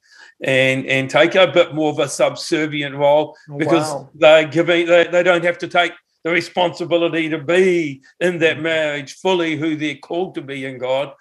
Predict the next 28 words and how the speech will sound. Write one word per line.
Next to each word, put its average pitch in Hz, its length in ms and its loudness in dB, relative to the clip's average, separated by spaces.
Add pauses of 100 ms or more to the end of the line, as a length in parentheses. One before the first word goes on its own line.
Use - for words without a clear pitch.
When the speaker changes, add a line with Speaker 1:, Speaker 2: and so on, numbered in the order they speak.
(240)
Speaker 1:
They 170 100 0
just 135 160 -4
Speaker 2:
Mm. 165 40 0
Speaker 1:
leave 165 140 0
it 156 80 -4
all 151 120 0
up 139 140 -6
to 131 60 -8
the 120 80 -8
husband. 127 360 -6 (1040)
They 165 200 0
leave 156 140 -4
all 156 160 -2
the 156 80 -6
big 151 180 -6
decisions 156 480 -6
up 151 160 0
to 147 60 -4
the - 20 -4
husband 147 400 -4
instead 143 340 -6
of 143 100 -6
being 143 320 -6
part 139 480 -2
of 135 200 -4
the 135 80 -4
journey. 139 460 -2
And, 135 280 -4